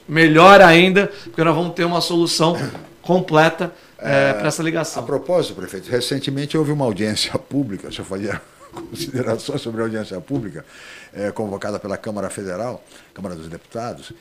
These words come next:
Speaker 2: e nessa audiência pública participou o Otaviano Machado, que é secretário de, de Transporte do Estado de São Paulo, e ele disse, ele de-, deu uma declaração depois, falou, "É que é um jogo de cartas marcadas, é todo mundo a favor do túnel."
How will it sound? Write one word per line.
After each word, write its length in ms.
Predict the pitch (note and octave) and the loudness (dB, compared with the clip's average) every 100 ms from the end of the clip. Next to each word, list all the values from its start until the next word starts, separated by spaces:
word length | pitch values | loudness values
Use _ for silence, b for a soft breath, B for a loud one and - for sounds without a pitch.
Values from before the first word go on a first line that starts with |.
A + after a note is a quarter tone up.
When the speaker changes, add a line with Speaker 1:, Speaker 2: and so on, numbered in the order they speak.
| _ - | _ -14
Speaker 2:
e 180 | G#2+ C3 | -12 -10
nessa 260 | C#3 C3+ | -8 -8
audiência 360 | D3 C3+ C#3 D3+ | -6 -4 -4 -8
pública 340 | - D#3+ D#3 D3+ | -8 -10 -8 -8
participou 500 | D3 A#2+ - - D3 | -10 -8 -10 -8 -8
o 180 | C#3+ | -6
Otaviano 500 | C3+ C3 A2 A2 B2 | -6 -6 -8 -6 -6
Machado, 340 | A2 F#2+ - A#2+ E3 | -8 -8 -10 -12 -14
que 60 | |
é 40 | G#3 | -14
secretário 560 | - F#3+ D3 C#3+ B2+ | -10 -8 -8 -6 -6
de, 260 | F#2+ F#2 D#2 | -6 -10 -10
de 160 | D#2 D#2 | -14 -16
Transporte 560 | E2+ E2 - F#2+ - | -16 -16 -12 -12 -12
do 40 | E2 | -16
Estado 180 | F2+ E2+ | -16 -16
de 40 | |
São 100 | C#2+ | -18
Paulo, 240 | C#2 G#2+ F#2+ b b b b _ | -16 -16 -16 b b b b _
e 40 | |
ele 140 | C#4+ D4 | -6 -2
disse, 320 | F#3 F#3 - | -2 -4 -8
ele 160 | D#2 E2 | -10 -10
de-, 180 | E2+ | -10
deu 140 | E2+ F2+ | -8 -8
uma 100 | F2+ | -6
declaração 540 | F#2+ G2 F#2+ F2+ - | -6 -6 -6 -6 -6
depois, 280 | A2 G2+ A#2 | -8 -8 -10
falou, 220 | A3+ C4 | -8 -8
"É 60 | D4 | -6
que 80 | D4+ | -6
é 40 | |
um 120 | D4+ | -6
jogo 200 | B3+ C4 | -4 -4
de 80 | E3+ | -4
cartas 320 | D3+ C#3+ A#2 | -4 -4 -4
marcadas, 460 | G2 D#2 - A2+ F#2+ | -8 -8 -4 -4 -4
é 0 | G2+ | -6
todo 180 | E3 | -4
mundo 180 | D3+ D#3 | -2 -2
a 40 | - | 0
favor 320 | B2 A2 C3 | -2 -2 -2
do 100 | G2+ | -4
túnel." 320 | A#2 A2+ | -6 -8